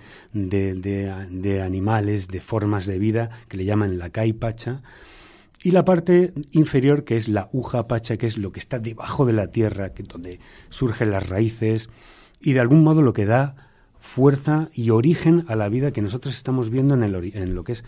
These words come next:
en la superficie. Eh, ¿por qué decimos que está hecho de una sola mano? Porque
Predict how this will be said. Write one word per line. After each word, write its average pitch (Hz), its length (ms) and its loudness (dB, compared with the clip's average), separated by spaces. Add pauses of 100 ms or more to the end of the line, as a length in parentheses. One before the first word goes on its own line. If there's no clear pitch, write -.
(140)
en 95 120 -8
la 98 80 -6
superficie. 87 720 -10 (1000)
Eh, 110 400 2
¿por 107 140 -2
qué 170 120 4
decimos 170 400 4
que - 120 0
está 127 240 0
hecho 127 180 -2
de 120 80 4
una 117 160 2
sola 104 300 0
mano? 101 260 2
Porque 98 460 -8